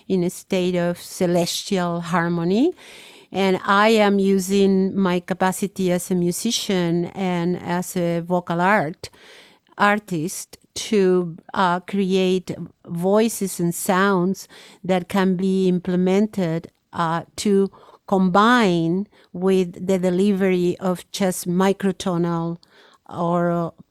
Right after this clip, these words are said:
overtonal sound with resonance, uh, singing bowls. So I, I am, I am, uh, in my, in my sessions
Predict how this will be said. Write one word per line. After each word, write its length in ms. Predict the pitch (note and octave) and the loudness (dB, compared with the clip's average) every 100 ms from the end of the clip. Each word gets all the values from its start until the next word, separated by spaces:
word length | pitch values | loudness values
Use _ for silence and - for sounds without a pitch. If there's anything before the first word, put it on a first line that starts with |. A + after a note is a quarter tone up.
| - | 0
overtonal 1000 | G#3 G3+ G3+ F3+ - F#3 F3 F3 E3+ E3+ - _ _ | 2 4 4 0 0 0 2 0 0 -4 -8 _ _
sound 680 | - - F#3+ F3+ E3 D3+ E3+ _ _ _ _ - | -8 0 2 2 0 -2 -4 _ _ _ _ -8
with 460 | F3+ G3 F3 E3+ - G3 | 0 2 2 -2 -12 -2
resonance, 920 | F#3+ F#3+ F#3+ E3+ E3 D#3 - - - _ _ _ - - | -2 0 0 0 0 -2 -4 -16 -20 _ _ _ -20 -10
uh, 320 | F3 E3 - | -8 -8 -8
singing 460 | - A#3+ A3+ F3+ | 0 4 4 2
bowls. 480 | E3 A#2 A#2+ - - - - - - _ - _ | 0 -6 -10 -14 -20 -20 -20 -20 -20 _ -20 _
So 220 | - C#4+ | -2 4
I, 180 | B3 B3+ | 6 6
I 200 | A#3+ A3+ | 4 4
am, 240 | A#3+ A#3+ A3 | 4 4 2
I 200 | - A3+ | 0 2
am, 260 | G#3+ G3+ | 2 2
uh, 160 | F#3+ F3+ | 2 0
in 200 | G#3 G#3 | 0 0
my, 140 | G#3 | 2
in 340 | G3+ G3 G#3 G3+ | 0 -2 -2 0
my 140 | F#3+ | 0
sessions 800 | G3+ A3 A#3 - F#3+ F3 F#3+ | 0 0 0 0 0 0 -2